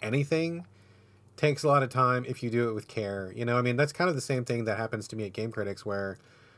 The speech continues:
you know, people will send in, like, a piece or something, and it's like, we have about, I mean, not everybody at Game Critics is equally active. Some people write a lot, and some people just write pretty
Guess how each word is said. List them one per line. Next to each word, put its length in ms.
you 100
know, 140
people 260
will 100
send 260
in, 120
like, 140
a 60
piece 340
or 40
something, 600
and 120
it's 100
like, 180
we 80
have 160
about, 400
I 60
mean, 200
not 220
everybody 380
at 80
Game 180
Critics 320
is 380
equally 340
active. 420
Some 180
people 240
write 180
a 60
lot, 340
and 120
some 140
people 280
just 320
write 260
pretty 160